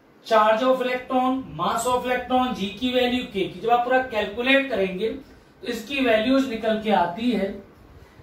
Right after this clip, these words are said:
इलेक्ट्रॉन इलेक्ट्रॉन के बीच में लिखता हूं, ten to the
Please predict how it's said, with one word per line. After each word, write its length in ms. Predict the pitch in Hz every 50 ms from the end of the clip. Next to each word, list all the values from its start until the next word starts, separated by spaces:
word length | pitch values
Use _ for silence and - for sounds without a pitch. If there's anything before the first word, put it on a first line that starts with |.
| - - - - - - -
इलेक्ट्रॉन 580 | 240 220 240 233 - - - 269 269 277 294 294
इलेक्ट्रॉन 500 | 247 220 220 220 - - 254 262 262 262
के 80 | 254
बीच 260 | 214 220 220 190 165 202
में 180 | 190 185 180
लिखता 200 | 175 165 - 180
हूं, 100 | 175 170 -
ten 320 | - 226 233 233 220 -
to 160 | 262 262 262
the 120 | 269 269